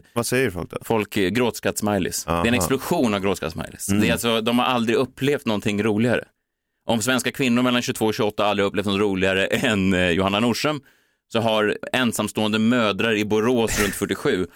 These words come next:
Speaker 2: aldrig upplevt en roligare man än Bingo Rimér.
Speaker 1: <laughs> Ska han ta den på turné?
Speaker 2: Ja, men det är väl det han gör med den här Katrin Zytomierska.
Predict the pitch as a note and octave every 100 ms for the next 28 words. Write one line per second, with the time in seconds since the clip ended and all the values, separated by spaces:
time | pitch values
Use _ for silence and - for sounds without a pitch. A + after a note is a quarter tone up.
0 | _ - C#3 G#2 G#2+ D#3+ D#3 C#3+ F3 -
1 | D#3+ C3+ G#2 G2+ F#2 E2 F2+ - _ -
2 | A2 G#2 F#2+ F#2+ F2 D#2+ E2+ - _ _
3 | _ _ _ _ _ _ - - - -
4 | - - - D#3 F#3+ F#3+ C#3 A2+ A2+ A#2
5 | A2+ A#2 D3 F2+ - - - _ _ -
6 | C3 C3 D3 C#3 C#3 C#3 D#3 F#3 E3 C3
7 | G#2+ G2 - G#2+ G#2 G2+ G2+ G#2 F#2+ -
8 | F#2+ F2